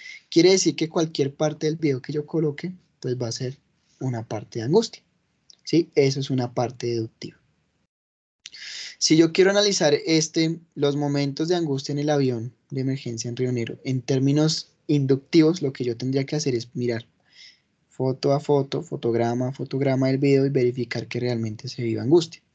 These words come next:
Yo lo creo. ¿Sí ve? Yo, por ejemplo, si yo fuera el asesor legal de estos, de, del, del periodista que creó este,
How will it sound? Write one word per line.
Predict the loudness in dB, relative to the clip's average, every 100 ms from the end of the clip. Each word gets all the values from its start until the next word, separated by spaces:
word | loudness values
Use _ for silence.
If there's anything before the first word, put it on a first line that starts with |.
| _ -20 -20 2
Yo | 4
lo | 4
creo. | 0 -4 -8 _ _ _ _ _ _ _ _ _ -2
¿Sí | 0
ve? | 0 -2 -2
Yo, | 0
por | 2 2
ejemplo, | 2 0 -2 -4 _ _ _
si | -6 0
yo | 2 0 -6 _ _
fuera | -8 0 4
el | 4
asesor | 2 -2 -6 -8 -12 _ _ _
legal | 0 2 2 0 -4 _ _ _ _ _ _ _ _ _ _
de | -2 0 0 _ -2
estos, | -2 0 -6 -6 -8 -8
de, | -2 -2 -2
del, | -2 -4 -4 -10
del | -6 -6
periodista | -2 2 2 0 -4
que | -2
creó | 2 2
este, | 2 -2 -6